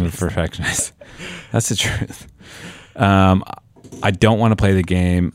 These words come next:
Speaker 1: unless I know I can dominate." That is also very true. And I think that's, like, a very
Speaker 2: Read that one again.
Speaker 1: "I don't wanna play the game unless I know I can dominate."
Speaker 2: That's perfectionist one oh one right there.
Speaker 1: Dude, because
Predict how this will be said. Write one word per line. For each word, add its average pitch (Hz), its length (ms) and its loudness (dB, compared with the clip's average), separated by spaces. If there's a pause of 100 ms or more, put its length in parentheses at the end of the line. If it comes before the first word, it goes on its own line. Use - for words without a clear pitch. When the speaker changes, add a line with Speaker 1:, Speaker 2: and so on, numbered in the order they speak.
Speaker 1:
unless 87 440 0
I 90 80 0
know 87 240 2
I 85 100 0
can 85 160 -4
dominate." 82 440 -2
That 87 180 2
is 85 140 -2
also 85 680 0
very 92 300 0
true. 87 180 -4
And 82 100 -6
I 85 40 -10
think 85 200 -6
that's, 80 180 -10
like, - 120 -12
a - 60 -10
very 80 300 -10
Speaker 2:
Read 120 140 -2
that 135 140 2
one 120 100 -4
again. 95 260 -8 (240)
Speaker 1:
"I 98 40 -4 (180)
don't 101 260 4
wanna 95 200 0
play 82 280 -2
the 80 120 -4
game 78 440 -8
unless 80 280 -8
I 80 100 -6
know 85 320 0
I 82 80 0
can 78 160 -6
dominate." - 540 -10 (280)
Speaker 2:
That's 107 260 -6
perfectionist 113 680 -6
one 98 160 -6
oh 95 80 -6
one 92 240 -6
right 87 180 -12
there. 82 320 -14 (440)
Speaker 1:
Dude, 123 260 -4
because - 600 -4